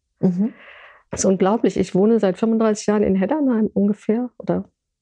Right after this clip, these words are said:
Speaker 2: irgendwas zwischen dreißig und fünfunddreißig und, ähm, lerne auf einmal Leute kennen. Zum Beispiel eine Nachbarin schräg gegenüber, die ist, äh, voll eingestiegen in die Food Coop. Die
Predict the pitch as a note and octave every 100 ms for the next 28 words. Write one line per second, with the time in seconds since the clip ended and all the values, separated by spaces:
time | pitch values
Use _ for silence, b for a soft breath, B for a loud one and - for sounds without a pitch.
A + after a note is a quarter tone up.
0 | - G3+ G3+ F#3 F#3 G3 - F#3+ F3+ F#3+
1 | - F3 - F#3 F3+ F#3 G3 A3+ C#4 -
2 | B B B B B - G#3 G#3 - -
3 | G3 G3 F#3+ F#3+ - _ _ _ _ _
4 | _ _ _ - F#3+ G3 - - G3 G#3
5 | G#3 - _ _ F#3+ F3+ A3 C4 - A#3+
6 | A#3+ B3 - _ _ - G3+ G3+ - G3
7 | - F3+ F#3 F3 F3 A3+ A#3 A3 - G3+
8 | - F3+ - F#3+ A#3+ A#3+ F#3+ - F#3 -
9 | F3+ F3 - - G3 F3+ F#3+ G#3+ G#3+ -
10 | A#3 A3+ G#3 G#3 - G#3 - - G#3+ -
11 | _ B B B B B B - G3+